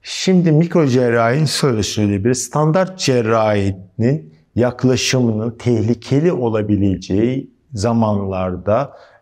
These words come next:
e, veyahut daha, e, kapsamlı, detaylı bir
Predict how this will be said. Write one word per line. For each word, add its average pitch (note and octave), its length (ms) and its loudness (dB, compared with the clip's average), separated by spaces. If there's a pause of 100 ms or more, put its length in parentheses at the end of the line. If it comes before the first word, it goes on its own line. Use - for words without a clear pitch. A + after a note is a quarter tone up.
e, A2+ 320 2
veyahut C#3+ 800 -2
daha, C#3 600 -2
e, A2 680 0
kapsamlı, B2+ 680 0
detaylı A#2+ 580 0
bir B2+ 220 0